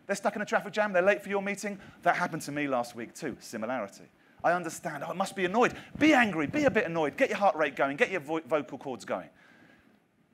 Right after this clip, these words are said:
Pace them and then lead them to a place that's more appropriate for you both. Anger's something to be shared,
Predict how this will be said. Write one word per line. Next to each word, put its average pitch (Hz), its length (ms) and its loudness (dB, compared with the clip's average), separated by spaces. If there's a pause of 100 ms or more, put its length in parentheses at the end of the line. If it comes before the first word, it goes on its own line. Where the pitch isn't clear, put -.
(200)
Pace 247 320 2
them 104 260 -8 (180)
and 131 140 -8
then 147 260 -2
lead 175 240 -2
them 170 300 -4 (160)
to 160 100 -6
a 143 60 -2
place 135 500 -4
that's - 180 -18
more 127 280 -8
appropriate 117 680 -10
for - 140 -16
you 98 160 -12 (160)
both. 98 340 -6 (1200)
Anger's 247 320 -2
something 185 240 -6
to 160 80 -12
be 147 100 -6
shared, 214 500 0